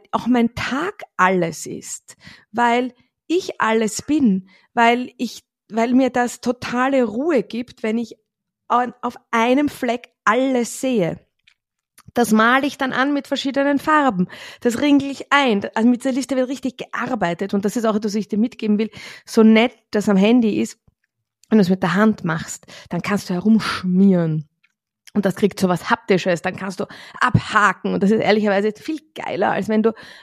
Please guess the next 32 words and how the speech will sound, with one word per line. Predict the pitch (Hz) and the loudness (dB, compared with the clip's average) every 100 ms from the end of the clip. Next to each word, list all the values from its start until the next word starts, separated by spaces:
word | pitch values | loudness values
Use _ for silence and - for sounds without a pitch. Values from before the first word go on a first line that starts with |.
| - | -12
auf | 165 | -6
einer | 196 - | -4 -4
App | 190 202 - | -6 -6 -6
irgendwie | 190 185 | -4 -2
so | 180 185 | -4 -4
Klick, | - - 233 - - | -10 -6 -6 -6 -20
Klick | - 220 - - | -14 -12 -12 -14
machst. | - _ - - - | -16 _ -20 -18 -10
Ist | 233 | -2
auch | 233 196 - | 0 0 2
cool, | 311 381 - | 2 2 -2
ist | - | -10
auch | - | -8
super. | 247 254 320 _ - - - - | -8 -6 -8 _ -20 -20 -20 -8
Aber, | 190 202 - | -4 -4 -4
äh, | 208 - _ - - - | -6 -8 _ -20 -20 -12
so. | - 180 - _ _ - | 0 0 0 _ _ -2
Also, | 233 165 - _ _ _ - | -2 -2 -10 _ _ _ -8
die | 208 | -2
Wochen-To-Do-Liste. | 220 233 262 226 180 165 151 - | 0 2 0 0 -4 -6 -6 -2
Und | 208 | 2
was | 226 285 - | 4 2 -4
vor | 247 - | -10 -2
allem, | 214 262 208 226 | 0 2 2 0
was | 214 220 | -2 -6
ist | 214 | -8
jetzt | 226 - 220 | -10 -10 -8
der, | 202 _ _ - | -8 _ _ -16
der | - - | -16 -8
eigentliche | 170 302 311 277 233 240 - _ _ _ | -2 0 0 -4 -6 -8 -12 _ _ _
Vorteil | - 180 170 170 147 151 180 | -2 0 0 -2 -4 -4 -8
da-, | 240 | -12